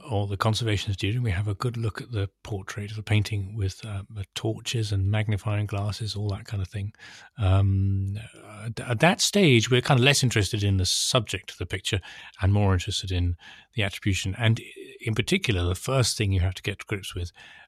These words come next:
uh, is the painting's condition. Um, because nine times out of ten, a painting has had its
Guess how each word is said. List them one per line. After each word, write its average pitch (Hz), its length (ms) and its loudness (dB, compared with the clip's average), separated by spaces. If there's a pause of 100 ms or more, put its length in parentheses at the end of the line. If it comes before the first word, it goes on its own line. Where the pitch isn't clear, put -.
uh, 95 240 -2
is 107 200 -2
the - 120 -2
painting's 92 560 0
condition. 92 680 -2 (480)
Um, 92 680 2
because 107 360 2
nine 131 300 6
times 104 240 4
out 95 160 4
of 92 60 -4
ten, 92 400 0 (320)
a 101 100 -4
painting 139 380 0
has 107 380 0 (100)
had 113 240 -8
its - 200 -8